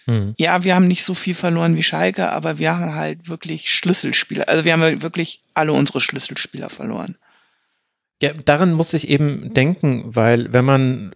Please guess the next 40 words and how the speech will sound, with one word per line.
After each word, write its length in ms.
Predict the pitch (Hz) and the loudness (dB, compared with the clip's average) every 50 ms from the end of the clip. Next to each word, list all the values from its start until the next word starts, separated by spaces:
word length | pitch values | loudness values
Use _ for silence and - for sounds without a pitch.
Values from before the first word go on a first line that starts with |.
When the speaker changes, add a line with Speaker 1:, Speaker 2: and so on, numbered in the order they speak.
| - - | -6 0
Speaker 1:
nur 240 | 143 143 147 165 156 | 4 4 4 6 6
ein 200 | 156 147 135 - | 4 2 4 4
bisschen 360 | 208 226 - - - 180 156 | 2 2 2 4 4 4 4
mit 140 | 147 143 147 | 4 4 4
dem 120 | 139 135 | 2 0
Fuß 340 | - - - 185 196 185 - | 0 0 2 2 2 2 2
in 180 | - 147 143 139 | 2 2 4 4
der 220 | 143 131 127 123 | 4 4 4 4
Werder-Bubble 720 | 131 127 156 175 160 - 127 117 113 123 120 - 101 - | 4 4 6 4 4 4 2 2 4 2 2 2 0 -4
drin 240 | - - 123 120 120 | -2 0 2 2 4
hängt, 340 | 120 127 131 156 175 - - - - - - - _ | 4 4 4 2 2 0 -6 -16 -18 -20 -20 -18 _
dann 340 | - 123 123 127 131 135 120 123 | 0 2 4 4 2 0 -2 0
sind 400 | - - 147 156 156 - 120 - | 2 2 2 2 2 -2 -6 -4
Transfers, 720 | - 131 127 123 - - - 131 147 165 175 170 - - | 0 0 0 0 0 0 2 2 4 4 4 2 0 -2
also 360 | - 131 120 127 131 127 123 - - - - - - _ | -2 0 2 2 2 2 0 -2 -8 -14 -16 -20 -14 _
ich 120 | - - | -10 -4
kann 120 | - 151 147 | 0 2 2
mich 120 | 151 131 | 4 4
nur 180 | 160 185 196 165 | 4 4 4 4
an 100 | 165 147 147 | 4 4 4
Hannover 320 | 151 143 156 - 185 160 | 4 4 4 4 4 2
sechsundneunzig 600 | 139 151 - - 143 135 135 170 190 160 - - | 2 2 2 2 4 4 4 4 2 0 0 2
an, 80 | 143 120 - - - - | 0 0 0 -2 -4 0
<laughs> 220 | - 131 131 127 131 | 2 2 2 2 4
noch 220 | 131 131 127 - | 2 2 4 4
erinnern, 340 | 135 131 127 135 143 139 131 | 2 4 4 4 2 4 4
wo 80 | 131 139 | 2 2
es 100 | - - | 4 4
ein 140 | 135 127 | 2 2
ähnlich 460 | 127 120 117 135 156 147 139 135 - - - - - - - - | 4 4 4 4 4 4 2 2 0 -4 -12 -16 -18 -18 -20 -20
fast 300 | _ - - 143 143 - | _ -2 0 2 4 4
schon, 180 | - 143 135 127 | 4 4 2 2
äh, 160 | - 131 - | 0 -2 -2
toxisches, 600 | - - - - - 170 147 - 147 135 - - 120 | -2 -4 -2 0 2 4 4 4 4 4 2 0 -2
äh, 140 | 120 135 | -2 -2
Thema 340 | - - 135 165 185 180 147 | 2 2 4 4 6 4 4
ist, 260 | 127 123 143 - - - - - - - - - 113 104 - - - - - - - _ - | 4 4 2 2 0 -4 -14 -16 -18 -20 -20 -20 -20 -20 -20 -20 -20 -20 -20 -20 -20 _ 2
weil 160 | 139 131 139 | 2 4 4
man 140 | 160 160 143 | 4 4 6
da 320 | 147 143 143 143 139 - | 6 4 4 4 2 -2